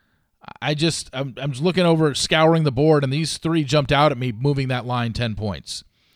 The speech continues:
I'm gonna push Akron up to thirty-five and a half at Kentucky. Akron should have won their first, oh, in their first game of the season.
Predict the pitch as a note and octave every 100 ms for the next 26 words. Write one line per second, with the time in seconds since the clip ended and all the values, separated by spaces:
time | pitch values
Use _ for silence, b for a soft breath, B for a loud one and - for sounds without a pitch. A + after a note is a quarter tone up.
0 | b b b b C#3 G3 G3 G3 G3 -
1 | D#3+ E3 E3 C#3+ C#3 - - - E3+ D#3+
2 | - C#3+ C3+ B2 A2+ A#2+ G2 - B2 A#2
3 | A2+ G#2 A2 - C#2 - _ _ _ _
4 | _ _ _ - D#3 E3 D3+ - G#3+ A3
5 | G#3 F3+ D#3 E3+ D#3 - A#2+ B2 B2+ A#2+
6 | - F3 - C#3+ A2 F#2+ G#2 F#2 F#2